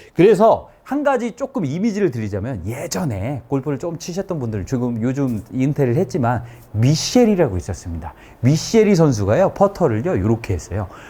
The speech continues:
완벽하게 얼굴이 아니라 이 허리, 내 몸의 포지션까지 완벽하게 지면에 평행을 맞춰서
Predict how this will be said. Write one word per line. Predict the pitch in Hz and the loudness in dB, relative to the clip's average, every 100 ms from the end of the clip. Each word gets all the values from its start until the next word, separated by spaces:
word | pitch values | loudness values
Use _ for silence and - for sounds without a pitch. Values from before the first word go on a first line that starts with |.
| - | -10
완벽하게 | 107 104 120 170 180 185 165 139 135 185 - - _ - | 2 4 6 8 6 6 4 6 4 2 -2 -20 _ 2
얼굴이 | 127 156 185 208 196 156 | 6 6 6 4 4 4
아니라 | 101 101 139 202 226 - _ - | 4 2 2 2 -2 -12 _ -4
이 | 113 | -4
허리, | 104 - 240 175 87 - - | -2 2 2 2 -4 -10 0
내 | 120 135 | 4 4
몸의 | 90 110 139 185 214 214 202 | 2 4 6 6 4 2 0
포지션까지 | 220 190 190 175 156 - 117 107 139 | -4 -2 -2 -2 -2 2 2 2 -2
완벽하게 | 151 92 92 101 156 233 302 294 262 208 202 190 | -4 -2 2 4 6 6 6 6 4 4 6 4
지면에 | - 151 170 165 151 | 2 0 2 4 2
평행을 | - 220 220 202 | 0 2 2 0
맞춰서 | 165 104 - 131 170 | 0 -2 -2 2 2